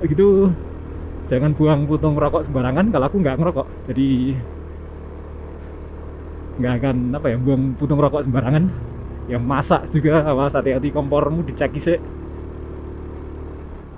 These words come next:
Hap, hap, hap, tekelan kiri, pokoknya ikuti jalan aspal. Berapa menit tadi jalan, dari jalan?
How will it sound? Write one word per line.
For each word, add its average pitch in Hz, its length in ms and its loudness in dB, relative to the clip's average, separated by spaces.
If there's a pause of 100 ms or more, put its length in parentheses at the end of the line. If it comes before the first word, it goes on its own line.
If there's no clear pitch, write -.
(2750)
Hap, 123 160 -12
hap, 120 240 -6
hap, 123 120 -8 (120)
tekelan 139 640 0
kiri, 180 400 4
pokoknya 135 240 -2
ikuti 143 240 -4
jalan 123 240 0
aspal. 127 400 -2 (880)
Berapa 143 240 6
menit 208 160 4
tadi 107 160 -6
jalan, 117 320 -4
dari 123 160 -4
jalan? 123 320 -2